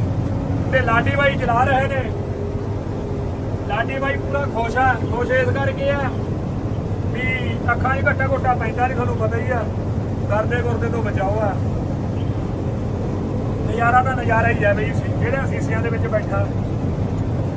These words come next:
ਦੋ ਤਿੰਨ ਪਰਸੈਂਟ ਜੂਲੀ ਸੁਧਰ ਜਾਂਦੀ ਆ ਬੰਦੇ ਦੀ। ਜੇ ਮਸ਼ੀਨ ਪੂਰਾ ਸਾਥ ਦੇਵੇ, ਫਿਰ ਫੁੱਲੇ ਸੁ-, ਸੁਧਰ ਜਾਂਦੀ ਆ। ਜੇ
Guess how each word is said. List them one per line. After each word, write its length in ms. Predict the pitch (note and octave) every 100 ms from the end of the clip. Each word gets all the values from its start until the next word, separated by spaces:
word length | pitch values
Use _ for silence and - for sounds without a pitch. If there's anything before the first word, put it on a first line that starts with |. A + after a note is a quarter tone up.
| - - - -
ਦੋ 120 | A3+
ਤਿੰਨ 180 | B3 C4
ਪਰਸੈਂਟ 320 | C4+ C4 B3
ਜੂਲੀ 360 | - - - -
ਸੁਧਰ 220 | A3 B3+
ਜਾਂਦੀ 240 | C4 C4 A#3
ਆ 40 |
ਬੰਦੇ 260 | - - A3
ਦੀ। 140 | - - - - - - - - - - - - -
ਜੇ 140 | B3+ C4
ਮਸ਼ੀਨ 360 | C4 C4+ C#4+
ਪੂਰਾ 320 | C#4 C4+ C#4+
ਸਾਥ 300 | C4 B3 C4+
ਦੇਵੇ, 300 | C4+ D4 C#4+
ਫਿਰ 180 | C#4+ C#4+
ਫੁੱਲੇ 320 | A#3 A#3 A#3
ਸੁ-, 160 | G#3+ - -
ਸੁਧਰ 240 | A3 B3+
ਜਾਂਦੀ 280 | - - -
ਆ। 100 | G#3 - - - - - - - - - - -
ਜੇ 380 | A3 A#3 A#3